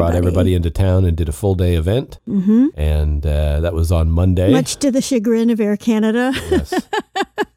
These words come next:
Speaker 1: The airlines did their best to prevent it from happening.
Speaker 2: Yeah, man.
Speaker 1: But it happened. We got all of our people there from across the country. Everybody came in, had a,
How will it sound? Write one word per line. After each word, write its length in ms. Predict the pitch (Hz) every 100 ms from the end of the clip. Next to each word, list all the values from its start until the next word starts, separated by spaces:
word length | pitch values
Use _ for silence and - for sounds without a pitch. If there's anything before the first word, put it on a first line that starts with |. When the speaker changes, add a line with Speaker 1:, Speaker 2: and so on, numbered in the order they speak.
| - - _ _
Speaker 1:
The 140 | 87 87
airlines 460 | 95 90 90 85
did 180 | - 85
their 140 | 85 78
best 320 | 85 82 -
to 500 | 87 80 80 78 82
prevent 340 | - 87 101 98
it 100 | 95
from 120 | 87
happening. 480 | 85 101 139 143 160 - _ _
Speaker 2:
Yeah, 460 | 208 202 214 202 185
man. 840 | 180 180 196 233 233 196 180 175 - _ _
Speaker 1:
But 180 | 78 -
it 120 | 107
happened. 460 | 90 90 69 57 52 - _
We 120 | 85 82
got 120 | 80
all 160 | 92
of 80 | 101
our 100 | 98
people 300 | 92 98 92
there 300 | 82 80 82
from 340 | 80 73 76 76
across 320 | - 98 -
the 60 | -
country. 380 | 87 80 85
Everybody 280 | 82 82 82
came 280 | 82 85 76
in, 180 | 76 80
had 160 | 76 73
a, 200 | 73